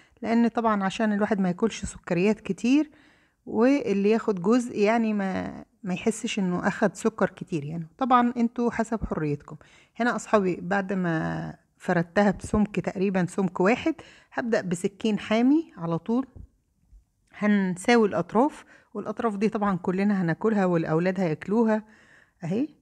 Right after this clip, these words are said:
بس وهحاول اجيب شكل مستطيل بقدر الامكان عشان اقدر اقطعها، وبمسطرة باي حاجة عندك في ال-، ده الكفر بتاع السكين، آه، هتبدأي تقسميهم مستطيلات.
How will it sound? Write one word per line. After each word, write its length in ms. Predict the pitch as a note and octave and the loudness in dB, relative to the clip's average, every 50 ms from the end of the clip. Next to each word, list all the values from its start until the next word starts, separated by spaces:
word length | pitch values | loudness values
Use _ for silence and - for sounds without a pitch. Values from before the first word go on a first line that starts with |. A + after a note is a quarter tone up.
| _ _ _ _ _ _ _ _ _ _ _ - | _ _ _ _ _ _ _ _ _ _ _ -4
بس 300 | A3+ B3 B3+ - - - | -4 -4 -4 -4 -8 -8
وهحاول 600 | - - G#3 B3+ B3 A#3+ - - B3 B3 A#3 A3+ | -4 0 2 2 2 2 2 4 4 4 2 2
اجيب 280 | - F#3+ F#3 G3+ A#3 - | -2 -4 -2 -2 -4 -4
شكل 320 | - - A#3+ A#3+ - A3+ | -4 -6 -6 -4 -4 -2
مستطيل 600 | G#3+ F#3+ F3 - - - F#3 F3 - A#3+ A#3+ G#3+ | -2 -2 -4 -6 -8 -8 -8 -4 -4 -2 -2 -2
بقدر 380 | F#3 F3+ F3+ - - G3+ G3 G#3+ | -4 -6 -6 -4 -4 -2 -2 -2
الامكان 400 | G#3 F3 E3+ F3 E3+ - G#3+ G#3 | -2 0 0 -2 0 0 0 0
عشان 240 | F#3+ E3+ - - G3+ | -2 -2 -4 -4 -6
اقدر 240 | G#3 - F#3 F#3 | -4 -2 -2 -2
اقطعها، 600 | - - D#3+ - - A3+ B3 C4 C4 C4+ C#4 D4 - _ _ _ _ _ _ _ _ _ _ _ _ _ | -4 -4 -8 -2 2 2 2 4 2 2 0 0 -2 _ _ _ _ _ _ _ _ _ _ _ _ _
وبمسطرة 720 | B3+ C4+ B3 A#3 A3+ G#3 - - - A#3 A3+ A3+ A3 A3 G#3+ | -6 -2 0 0 0 0 -2 -2 0 2 2 4 4 2 2
باي 300 | F#3+ F3+ - F#3 G#3 G#3 | 0 0 0 0 -2 0
حاجة 240 | - - G#3 G3+ F#3+ | 0 -2 0 0 0
عندك 300 | G3+ G#3+ G3 G3 - - | 0 0 0 -2 -4 -6
في 100 | - - | -8 -8
ال-، 360 | E3 D#3+ D#3+ E3 - E3+ E3+ | -6 -6 -6 -8 -8 -6 -4
ده 80 | F#3 | -2
الكفر 500 | F#3+ G3 F#3+ F3 - - G3 F#3 F#3+ F#3+ | -2 -2 -4 -4 -4 -4 -2 0 0 -2
بتاع 220 | E3+ D#3+ - - E3 | -2 -2 -4 -4 -4
السكين، 600 | D3+ - - - E3+ - - A3 A#3+ B3 B3 A#3 A#3 - | -4 -6 -8 -10 -10 -6 -2 2 2 2 2 2 -2 -2
آه، 200 | A3+ G#3+ G#3+ G#3+ | 0 0 2 2
هتبدأي 480 | G#3 G#3+ G#3 G#3 G#3+ F#3 F3+ G#3+ A3 G#3+ | 2 0 0 0 -2 -2 2 2 2 2
تقسميهم 640 | G#3+ A3 F3+ E3+ - - F#3+ G3 G#3 G#3+ G3+ F#3+ F#3 | 2 0 -4 -4 -2 -2 0 2 2 2 2 2 0
مستطيلات. 840 | F3 - - - E3+ - - F3+ E3+ F3+ G3+ A3+ B3+ C4+ - - | -2 -4 -8 -14 -12 -8 -4 -2 0 2 4 4 2 2 -2 -6